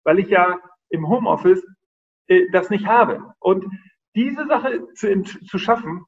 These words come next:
das ist genau eine der Lücken, die wir versuchen gerade bei Future Candy jetzt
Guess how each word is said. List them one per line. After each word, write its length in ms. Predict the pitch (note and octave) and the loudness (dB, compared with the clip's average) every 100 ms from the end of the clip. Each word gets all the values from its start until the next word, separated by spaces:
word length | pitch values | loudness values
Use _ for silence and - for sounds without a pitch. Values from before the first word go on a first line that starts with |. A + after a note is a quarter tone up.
| _ | _
das 160 | G3 G#3 | 0 0
ist 140 | A3+ G#3+ | -2 -6
genau 360 | F#3+ F#3+ G#3+ | 0 2 2
eine 440 | F3 G#3 A3+ A3 A3+ | 2 0 0 -4 0
der 180 | F#3 F#3 | 2 2
Lücken, 380 | G#3 G3+ C3+ | 2 -2 -8
die 120 | C3+ D3 | -10 -6
wir 180 | G3 | -4
versuchen 440 | - F3 G#3 G#3 C3+ | -2 -2 -4 -6 -2
gerade 220 | B2+ C3 | -2 -2
bei 120 | C3+ | -4
Future 300 | - E3+ D3 | -4 -6 -6
Candy 320 | - E3 E3+ | -6 -4 -4
jetzt 240 | C#3+ - | -4 -6